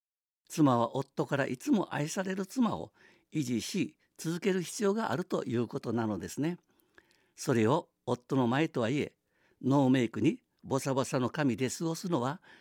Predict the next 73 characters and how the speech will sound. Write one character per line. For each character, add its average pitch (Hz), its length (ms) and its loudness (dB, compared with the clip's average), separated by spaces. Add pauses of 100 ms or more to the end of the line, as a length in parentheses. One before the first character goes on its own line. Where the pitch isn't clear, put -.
(160)
よ 123 140 0
し 117 100 -8
た 120 120 -4
方 120 240 0
が 123 240 -2
良 131 180 0
い 127 60 2
の 120 180 0
で 190 80 -4
は 175 160 -2
な 92 180 -8
い 131 60 -4
で 139 100 -6
し - 140 -6
ょ 113 60 -6
う 82 40 -14
か。 - 140 -14 (840)
ど 208 200 0
ん 226 120 2
な 208 80 0
に 202 160 -2
料 190 220 -2
理 110 120 -4
で - 100 -4
苦 - 160 -8
労 143 160 0
し - 100 -8
て - 100 -4
い 120 80 -6
て - 120 -8
も、 135 200 -6 (420)
子 139 120 -4
育 135 300 -2
て 135 100 -4
で 117 140 -4
大 147 200 -4
変 208 160 0
だ 165 120 -2
っ - 80 -8
た 254 120 -10
と - 120 -10
し - 80 -6
て 208 100 -2
も、 - 140 -6 (560)
夫 139 360 -4
か 120 140 -6
ら 202 160 -2 (320)
い 147 100 -4
つ - 160 -6
も 285 220 2
愛 151 140 0
さ 147 140 -6
れ 127 120 0
る 120 100 -2
妻 110 240 -4
を 80 140 -8 (420)
保 113 220 0
つ - 100 -8
必 107 260 -10
要 131 120 -2
が 196 200 -4
あ - 100 -8
る 226 80 -6
と 190 140 -2
い 113 120 0
う 113 80 -2
こ - 120 -12
と 92 120 -8
で 92 100 -8
す - 120 -6
ね。 190 140 0 (840)
で 143 160 0
は、 135 220 0